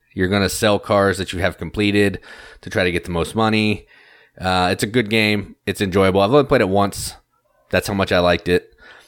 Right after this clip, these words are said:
And I may be missing something 'cause it's been a while since I played it, but you get the gist. It's a cool car theme game. If you're not into Kanban, I would definitely recommend this one. Same kind of feel, but a lot less heavy. So my number seventy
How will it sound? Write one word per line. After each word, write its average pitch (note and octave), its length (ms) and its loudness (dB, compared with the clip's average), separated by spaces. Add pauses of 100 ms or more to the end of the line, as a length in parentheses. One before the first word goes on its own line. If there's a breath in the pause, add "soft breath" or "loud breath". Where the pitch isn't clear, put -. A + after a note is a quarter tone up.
(180 loud breath)
And F#2 480 0
I G#2 100 -4
may G2+ 160 2
be G2+ 140 2
missing F2+ 300 -2
something F#2 340 -2
'cause F2 100 0
it's D#2 100 -4
been F2 120 -2
a E2 40 0
while E2 180 0
since E2 160 -8
I D#2 80 0
played D#2+ 260 0
it, D#2 140 -2
but E2+ 280 -2 (580 soft breath)
you A#2+ 200 -4
get A2+ 140 0
the F#2+ 80 -4
gist. E2+ 420 -4 (440)
It's - 120 -4
a A2+ 60 -2
cool A#2+ 240 2
car G#2+ 200 2
theme G#2+ 220 -2
game. G#2 500 0
If G2+ 200 -8
you're G2+ 140 2
not G#2+ 320 -2
into G#2+ 420 -6
Kanban, G#2+ 680 0
I F#2 100 0
would F#2 120 0
definitely F#2+ 240 -2
recommend F2+ 420 -4
this F#2 200 -2
one. F2+ 240 -2 (340 loud breath)
Same G2 300 -4
kind G2 320 -4
of F2+ 100 -4
feel, F#2 340 0
but E2 380 -2 (340)
a - 80 -2
lot E2 300 0
less D2+ 160 -8
heavy. D2+ 240 -8
So D#2+ 300 -4 (340 loud breath)
my G2 100 -2
number G2+ 200 -2
seventy G#2 600 0